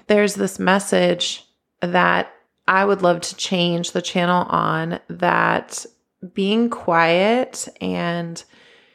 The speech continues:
acquiescing to things is being nice, or, you know, "Well, it's just one coffee," or, "It's just one whatever." And it's like, well,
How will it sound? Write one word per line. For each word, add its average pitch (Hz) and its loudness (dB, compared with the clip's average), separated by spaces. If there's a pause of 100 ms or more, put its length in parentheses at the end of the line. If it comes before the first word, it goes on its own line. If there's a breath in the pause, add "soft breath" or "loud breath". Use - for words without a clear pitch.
(600 soft breath)
acquiescing 208 0
to 233 2
things 240 2
is 202 -6
being 180 -2
nice, - -4 (120)
or, 180 4 (460)
you 180 -6
know, 170 0
"Well, 226 4
it's 233 0
just 240 -2
one 185 -2
coffee," - -4
or, 185 0
"It's - 0
just 190 -4
one 175 -4
whatever." 202 2
And 185 0
it's 185 -4
like, 190 -2
well, 240 -8